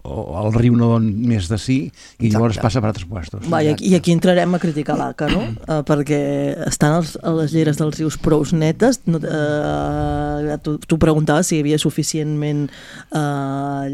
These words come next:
Speaker 3: llera, mm, mm, hi han d'haver impediments al,
Speaker 1: Bueno.
Speaker 3: al mig de la llera, no? Clar.
Speaker 1: Els rius, els rius sempre, sempre han sigut els rius. I jo a l-, a l'aca sí que...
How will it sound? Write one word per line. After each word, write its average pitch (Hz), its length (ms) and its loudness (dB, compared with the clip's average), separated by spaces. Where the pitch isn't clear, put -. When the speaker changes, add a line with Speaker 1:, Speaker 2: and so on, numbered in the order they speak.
Speaker 3:
llera, 185 420 2
mm, 143 840 -4
mm, 175 600 -4
hi 180 80 6
han 175 100 4
d'haver 180 220 6
impediments 170 680 2
al, 175 100 2
Speaker 1:
Bueno. 120 340 2
Speaker 3:
al 180 140 4
mig 175 160 4
de 175 80 4
la 170 80 4
llera, 220 440 4
no? 208 540 2
Clar. 165 340 4
Speaker 1:
Els 143 200 2
rius, 139 200 2
els 147 140 0
rius 135 220 0
sempre, 107 1120 0
sempre 127 300 0
han 113 40 0
sigut 107 240 -4
els 92 100 -6
rius. 95 440 -8
I 117 440 4
jo 117 180 6
a 135 100 6
l-, 127 140 6
a 127 140 4
l'aca 131 600 4
sí - 420 0
que... 110 800 2